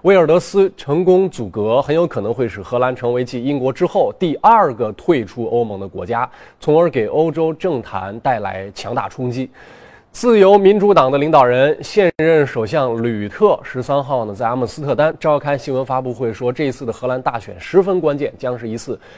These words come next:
结束民粹主义错误潮流，在全球又一次推倒多米诺骨牌的机会。吕特说，如果自由党在选举中大获全胜，那么荷兰可能会陷入混乱的局面。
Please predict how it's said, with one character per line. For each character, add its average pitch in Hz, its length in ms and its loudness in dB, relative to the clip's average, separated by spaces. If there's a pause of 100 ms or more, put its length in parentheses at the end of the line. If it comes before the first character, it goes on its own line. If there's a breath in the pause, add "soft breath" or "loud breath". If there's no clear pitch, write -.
(220 loud breath)
结 196 320 6
束 214 320 -2
民 127 240 -2
粹 160 240 -2
主 113 160 -10
义 107 140 -6
错 196 300 2
误 110 160 -4
潮 107 200 -4
流， 95 280 -8
在 113 240 -2
全 110 320 -8
球 107 200 -8
又 147 220 0
一 107 140 -6
次 101 280 -12 (560 soft breath)
推 175 280 4
倒 110 240 0
多 127 120 0
米 113 120 -8
诺 107 120 -4
骨 98 120 -10
牌 90 180 -10
的 95 80 -12
机 98 140 -16
会。 90 180 -18
吕 120 140 -4
特 180 160 0
说， 196 120 0
如 202 240 2
果 160 200 2
自 202 180 -4
由 196 140 2
党 127 180 -2
在 151 80 -2
选 151 240 -4
举 135 100 -4
中 143 140 -4
大 160 180 0
获 156 160 0
全 120 160 -4
胜， 175 160 -4
那 139 120 -2
么 131 100 0
荷 131 200 -4
兰 117 180 -2
可 113 200 -8
能 98 140 -8
会 110 160 -6
陷 107 160 -10
入 101 140 -10
混 113 240 -4
乱 95 180 -8
的 92 60 -18
局 - 180 -20
面。 104 100 -20